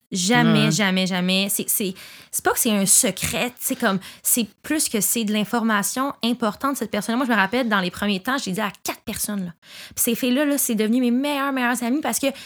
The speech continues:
Speaker 1: ça nous unissait, puis c'était les seules personnes que je voulais qu'ils sachent, puis c'est les
Speaker 2: Ouais.
Speaker 1: seules personnes qui, qui me comprenaient, puis pour moi, c'était important. Puis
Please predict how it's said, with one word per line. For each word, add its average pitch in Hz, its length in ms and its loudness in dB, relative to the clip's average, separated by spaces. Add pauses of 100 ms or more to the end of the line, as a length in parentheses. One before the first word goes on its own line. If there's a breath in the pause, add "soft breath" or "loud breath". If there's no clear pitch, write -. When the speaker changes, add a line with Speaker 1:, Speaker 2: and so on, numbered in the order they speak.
(140 loud breath)
Speaker 1:
ça 247 180 2
nous 226 320 4
unissait, 254 460 6
puis - 100 -6
c'était 226 180 2
les 214 100 0
seules 320 200 0
personnes 330 240 -4
que 320 60 -4
je 277 60 -2
voulais 285 60 0
qu'ils - 120 -4
sachent, 285 340 -2
puis - 80 -4
c'est 220 80 -2
les 185 80 0
Speaker 2:
Ouais. 131 40 2
Speaker 1:
seules 131 240 0
personnes 302 360 0
qui, - 180 -8
qui - 140 0
me 240 80 4
comprenaient, 269 540 -2
puis 254 160 -2 (240 loud breath)
pour 269 120 -2
moi, 285 140 2
c'était 330 160 -4
important. 240 400 0 (480 loud breath)
Puis 240 240 0